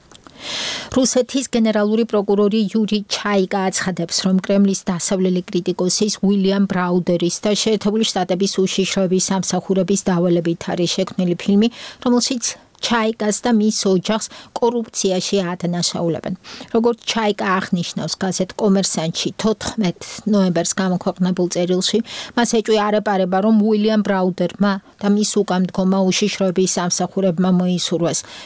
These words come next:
შექმნილიყო ვიდეოფილმი, რომელიც გასულ თვეში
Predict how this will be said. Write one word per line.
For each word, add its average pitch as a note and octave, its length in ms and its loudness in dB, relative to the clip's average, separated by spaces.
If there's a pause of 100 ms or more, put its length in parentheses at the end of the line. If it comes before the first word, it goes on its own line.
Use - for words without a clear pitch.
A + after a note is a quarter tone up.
(100)
შექმნილიყო F#3 560 0
ვიდეოფილმი, F#3 720 2
რომელიც F#3+ 260 2 (300)
გასულ G3 320 0
თვეში F#3+ 320 0